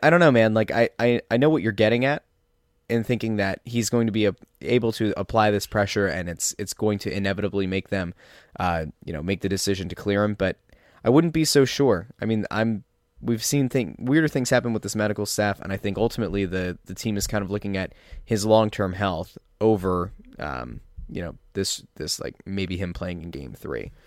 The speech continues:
You know, if they, if they legitimately, legitimately make a medical decision and they're like, "You know what? If he sits out Game Three, we think he's gonna heal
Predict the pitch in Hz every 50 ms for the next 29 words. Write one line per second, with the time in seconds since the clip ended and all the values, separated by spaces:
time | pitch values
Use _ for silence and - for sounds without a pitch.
0 | - - - - - 98 104 101 85 120 120 131 - - - - - 117 92 127
1 | 135 135 123 - - 123 135 135 117 127 131 131 127 95 113 120 104 - - -
2 | - - - 120 117 123 127 113 117 151 175 185 175 107 123 127 120 117 104 107
3 | 104 107 110 104 - 107 92 92 90 - - 117 104 95 90 85 82 82 85 87
4 | 90 90 90 90 - - - 110 101 101 101 98 104 107 110 - - - - -
5 | - - - - 101 120 120 - - 117 - 135 123 117 - - 110 101 98 98
6 | - - 131 131 139 135 131 120 117 113 - - 107 104 92 - 110 107 98 -
7 | 107 98 95 95 95 101 104 107 101 101 98 98